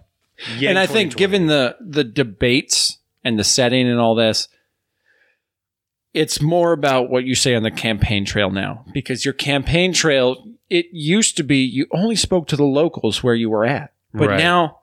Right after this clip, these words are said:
Speaker 2: thanks to YouTube and social media, every time you go out and campaign anywhere, it's a potential town hall.
Speaker 1: Right.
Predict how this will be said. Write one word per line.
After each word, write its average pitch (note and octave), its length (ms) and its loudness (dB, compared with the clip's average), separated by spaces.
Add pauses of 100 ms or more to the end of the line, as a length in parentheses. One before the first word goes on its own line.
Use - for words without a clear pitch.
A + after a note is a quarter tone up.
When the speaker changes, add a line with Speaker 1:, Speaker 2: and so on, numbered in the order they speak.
(200)
Speaker 2:
thanks C3+ 400 -2
to D3 100 -2
YouTube D3 400 -2
and C#3 100 -6
social D3 320 -2
media, D3+ 440 0 (360)
every E3+ 300 0
time F3+ 340 0
you E3 100 2
go D#3 160 0
out D#3+ 100 0
and D3+ 100 -10
campaign D3 500 0
anywhere, E3+ 540 -2 (280)
it's D#3+ 200 -2
a E3 80 0
potential D#3+ 960 0 (420)
town D3+ 300 -2
hall. A#2+ 480 -2
Speaker 1:
Right. G2 380 -2